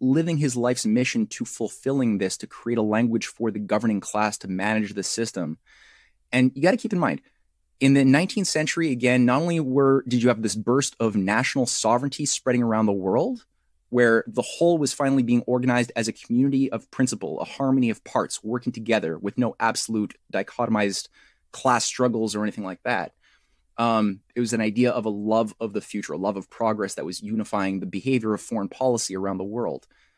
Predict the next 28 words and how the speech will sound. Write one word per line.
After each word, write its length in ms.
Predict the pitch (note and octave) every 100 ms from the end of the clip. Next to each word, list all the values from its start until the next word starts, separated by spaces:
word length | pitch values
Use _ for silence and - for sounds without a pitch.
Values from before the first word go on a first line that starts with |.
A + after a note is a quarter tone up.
| _ -
Uh, 220 | G2+ G2
William 380 | G2 C3+ C3+ A#2
Gilpin, 440 | G#2+ C3+ - D#2+ D#2+ _ _ _
the, 200 | A2+ A2 G#2
the, 320 | G2+ F#2+ F2+
um, 320 | F2 E2 - _ _ - _ _ -
the, 260 | G2 F2+
the 140 | - G2
former 260 | A#2 G#2+
bodyguard 720 | F#2 G2+ A2+ A2 G2+ G2 F#2+ -
of 220 | G#2 F2+
Lincoln 480 | F#2 A2+ A#2+ G#2+ G2
and 180 | F#2+ F2+
his, 320 | G#2 G#2 F#2+ -
the 80 | G#2
first 380 | - G#2 -
governor 280 | A2 G#2+ A2
of 100 | G2+
Colorado, 560 | - G2+ G2 G#2 B2 G2+
becomes 380 | F#2+ - G#2 F#2+
the 80 |
champion 520 | G2 - A2+ A2 A2 G2+
of 80 |
the 80 | F#2+
world 260 | G2 A2 G2+
land 320 | G2 A2 B2+
bridge 220 | G#2+ F#2
of, 120 | F#2